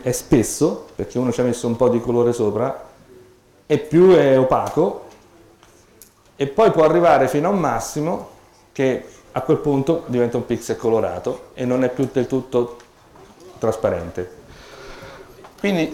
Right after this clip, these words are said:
pensate qui di avere un altro byte con, se fossero tutti zero,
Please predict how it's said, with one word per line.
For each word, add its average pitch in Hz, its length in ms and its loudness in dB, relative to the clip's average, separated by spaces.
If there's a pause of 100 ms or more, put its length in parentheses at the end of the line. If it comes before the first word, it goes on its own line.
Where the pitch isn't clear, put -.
(120)
pensate 190 480 2
qui 160 160 2
di 147 60 0
avere 147 200 2
un 156 60 2
altro 180 300 2
byte 135 680 2 (1700)
con, 151 560 2 (960)
se - 220 4
fossero 202 480 8
tutti 160 340 4
zero, 135 640 4